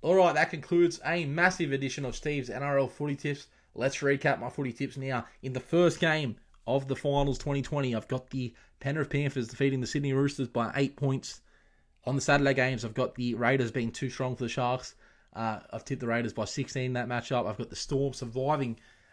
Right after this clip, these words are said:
a very courageous Eels performance. Um, the Storm winning that game by two points. And in the Sunday game, I've the Rabbitohs being too strong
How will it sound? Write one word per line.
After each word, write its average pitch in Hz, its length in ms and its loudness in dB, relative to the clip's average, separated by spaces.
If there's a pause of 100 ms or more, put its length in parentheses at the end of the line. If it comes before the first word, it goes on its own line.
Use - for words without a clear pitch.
a 107 60 -10
very 127 260 -2
courageous 123 580 0
Eels 117 320 -2
performance. 127 720 -4
Um, 107 340 2
the 98 100 -8
Storm 120 260 0
winning 110 200 2
that 120 160 -4
game 117 180 -4
by 101 140 -2
two 143 220 0
points. 139 360 4 (340)
And 110 140 0
in 127 80 0
the 123 80 0
Sunday 143 320 4
game, 117 240 2
I've 104 140 -4
the 120 80 -4
Rabbitohs 113 480 -2
being 113 160 -4
too 123 180 -4
strong 117 420 -4